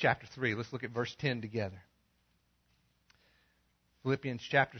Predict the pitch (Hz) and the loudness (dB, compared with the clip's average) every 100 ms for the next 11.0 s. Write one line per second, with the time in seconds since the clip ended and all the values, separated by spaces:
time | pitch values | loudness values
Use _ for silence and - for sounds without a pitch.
0 | - 139 127 127 123 - 135 85 - _ | -2 0 2 2 2 -2 -6 -6 -12 _
1 | _ _ _ _ _ _ _ _ _ _ | _ _ _ _ _ _ _ _ _ _
2 | _ _ _ _ _ _ _ - 139 143 | _ _ _ _ _ _ _ 4 6 6
3 | 143 147 151 139 151 123 120 147 - 139 | 6 4 4 2 4 6 8 6 8 6
4 | 160 147 147 139 147 151 - 139 90 - | 8 4 4 6 8 8 4 -2 -2 -10
5 | _ _ _ _ _ _ _ - 156 143 | _ _ _ _ _ _ _ -2 0 2
6 | - 165 165 156 151 117 151 135 139 139 | 10 12 12 12 8 6 -4 0 2 2
7 | 127 139 127 - 101 - - 143 147 - | 2 2 2 -2 -8 -14 -6 0 2 4
8 | 160 170 160 165 156 139 143 147 127 - | 8 8 6 0 -2 -4 2 4 4 0
9 | 110 - - - 156 156 135 139 - 147 | -10 -12 -20 -2 4 4 2 -4 0 4
10 | 160 160 156 147 139 135 117 113 113 92 | 6 4 2 -4 -2 -2 -4 -2 -2 -2